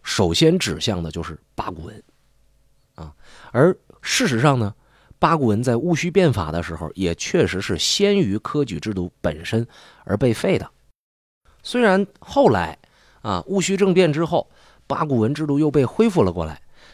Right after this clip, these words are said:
可是在康熙二十七年以后，八股文就已经不再放在第一场了，是放在第三场了。也就是说，他的成绩就已经和考不考上没有什么太大的关系了。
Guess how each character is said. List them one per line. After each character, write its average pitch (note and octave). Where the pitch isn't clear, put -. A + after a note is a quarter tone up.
可 B2
是 C#3
在 D3
康 F3+
熙 E3
二 D#3+
十 D3
七 F#3+
年 C3+
以 F2+
后， A2+
八 C#3
股 A#2+
文 F2
就 B2
已 F2
经 F2+
不 G#2+
再 E3+
放 D#3
在 B2
第 F#3
一 G3
场 -
了， -
是 -
放 D3+
在 C3+
第 D#3+
三 G#3+
场 E3+
了。 -
也 C#3
就 F#3+
是 F3+
说， E3
他 A3
的 D3
成 A2+
绩 E3
就 D#3
已 D#2
经 D3
和 A#2
考 -
不 A2
考 -
上 A#2
没 G2+
有 C#4
什 E2
么 F2
太 -
大 E2+
的 E2
关 E2
系 -
了。 -